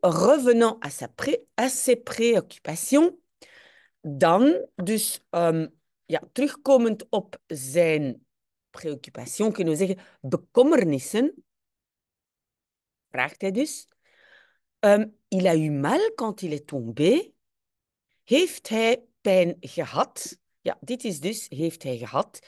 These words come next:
heeft hij pijn gehad wanneer hij gevallen is? Oui, très mal. Ja, heel veel pijn. Mais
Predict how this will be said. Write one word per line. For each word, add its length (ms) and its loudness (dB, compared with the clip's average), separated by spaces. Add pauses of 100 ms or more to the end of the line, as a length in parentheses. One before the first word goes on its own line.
(160)
heeft 220 -10
hij 100 -8
pijn 360 0
gehad 300 -4 (380)
wanneer 360 -2
hij 140 -6
gevallen 520 -2
is? 480 -6 (1120)
Oui, 720 2
très 220 0
mal. 360 -2 (400)
Ja, 340 -2
heel 480 -2
veel 240 -2
pijn. 460 -6 (360)
Mais 480 0